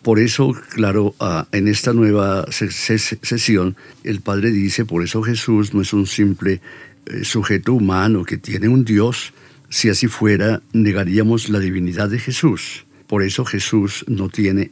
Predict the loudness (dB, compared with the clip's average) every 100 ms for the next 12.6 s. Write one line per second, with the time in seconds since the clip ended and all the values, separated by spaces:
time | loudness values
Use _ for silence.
0 | -8 -8 -2 0 0 0 0 0 2 2
1 | 0 -8 -8 -4 -4 -4 -2 -2 -2 -8
2 | -8 -16 -20 -20 -20 -4 -2 -2 -2 -2
3 | -2 0 0 0 -6 -14 _ _ _ -6
4 | -2 0 0 -2 -12 -6 4 4 6 4
5 | 2 0 0 2 2 0 -4 -4 -4 -4
6 | -6 -6 -2 0 0 -2 -6 -6 -6 -10
7 | -14 -20 -20 _ -6 -6 -6 -6 0 2
8 | 2 0 -4 -2 -2 -2 -4 -4 -4 -4
9 | -6 -8 -8 -10 -4 -4 -4 -14 -14 -6
10 | -4 -4 0 0 2 0 2 2 0 0
11 | -4 -8 -8 -4 -4 -4 -6 -6 -6 -4
12 | -2 0 0 -2 -4 -4